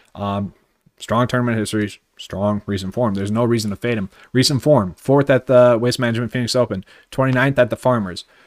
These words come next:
fourteenth at the Sony, thirty-seventh at the S two O C, and eighth at the Macoba.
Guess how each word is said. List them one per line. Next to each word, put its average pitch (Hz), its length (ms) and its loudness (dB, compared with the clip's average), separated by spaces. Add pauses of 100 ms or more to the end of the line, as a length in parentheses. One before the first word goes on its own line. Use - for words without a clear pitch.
(200)
fourteenth 147 640 -4 (120)
at 120 320 -4
the 107 320 -2
Sony, 151 560 2 (240)
thirty-seventh 117 480 2
at 104 100 -2
the 101 80 -2
S 110 140 0
two 110 140 -2
O - 20 0
C, 123 200 0
and 107 160 -2
eighth 147 220 0
at 139 100 0
the 131 60 -4
Macoba. 107 480 -4